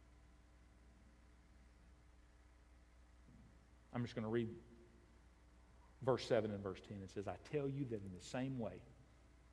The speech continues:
talking about this shepherd who goes after, who leaves the ninety-nine to go look for one.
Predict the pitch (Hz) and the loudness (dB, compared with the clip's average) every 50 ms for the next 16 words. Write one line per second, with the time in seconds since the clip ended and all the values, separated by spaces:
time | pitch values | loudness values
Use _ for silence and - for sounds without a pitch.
0 | - - - 127 113 - 120 113 107 110 107 107 - - - - - - - - | -18 -2 0 0 2 2 0 0 2 2 0 0 -2 -8 -16 -18 -20 -20 -20 -20
1 | - - - 113 104 - - - 139 135 - 117 104 - 110 113 104 131 123 127 | -16 -4 -2 -2 0 2 2 2 2 4 2 0 0 0 -2 -2 2 2 2 4
2 | 120 - 127 127 120 - - 135 101 110 117 113 127 151 151 - 139 127 135 139 | 2 2 0 0 0 0 -2 -2 0 0 2 4 4 4 6 4 4 4 4 4
3 | 143 139 131 139 139 127 113 107 107 110 117 113 110 120 120 - - 120 113 107 | 4 4 4 4 4 4 2 2 2 2 2 2 2 2 0 0 0 0 2 2
4 | 110 101 87 87 | 0 -2 -4 -6